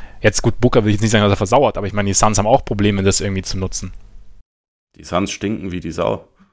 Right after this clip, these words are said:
Speaker 2: Kannst du keinem antun.
Speaker 1: Frage ich mich dann schon, was ist schwieriger? Also klar, wenn du natürlich nicht draftest, ist es relativ schwierig, an einen guten Spieler zu kommen, aber nachdem die Nets ja jetzt, glaub ich, wieder draften dürfen, oder? Dann, genau.
Speaker 2: Ja, ja, das ist jetzt vorbei.
Speaker 1: Dann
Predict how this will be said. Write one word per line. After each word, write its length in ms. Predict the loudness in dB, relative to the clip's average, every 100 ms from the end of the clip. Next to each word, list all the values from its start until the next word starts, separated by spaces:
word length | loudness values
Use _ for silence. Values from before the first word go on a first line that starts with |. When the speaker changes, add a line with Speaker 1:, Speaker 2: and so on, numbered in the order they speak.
| _ _ _
Speaker 2:
Kannst 240 | -2 -2 -2
du 40 |
keinem 340 | 0 2 2 0
antun. 420 | -2 -4 -8 -10 _ _ _ _ _ -12
Speaker 1:
Frage 380 | -6 0 2 2
ich 40 |
mich 120 | 2
dann 120 | 4 4
schon, 200 | 4 4
was 140 | 2
ist 100 | 2
schwieriger? 260 | 0 0 2
Also 160 | 0
klar, 200 | 4 4
wenn 80 | 4
du 60 | 0
natürlich 260 | 0 0
nicht 180 | 0 0
draftest, 340 | 2 2 2 -2
ist 60 |
es 60 | 2
relativ 300 | 2 2 0
schwierig, 340 | 2 2 2
an 80 | 0
einen 80 | 0
guten 160 | 0 -2
Spieler 260 | 0 0
zu 120 | 2
kommen, 200 | 2 2
aber 140 | 2 2
nachdem 260 | 2 2
die 100 | 0 0 0
Nets 220 | 0 4
ja 80 | 4
jetzt, 140 | 4
glaub 140 | 4 2
ich, 80 |
wieder 140 | 4 4
draften 360 | 6 2 2
dürfen, 320 | 0 0 -2 -2
oder? 260 | 0 0
Dann, 300 | 0 -4 -4 -8 -16 -20 -20 -20 _ -8 4
genau. 140 | 6
Speaker 2:
Ja, 60 | 6
ja, 60 | 4 -2 0
das 160 | 2 2
ist 100 | 2
jetzt 200 | 0 0
vorbei. 320 | 0 4 6
Speaker 1:
Dann 300 | 6 2 -2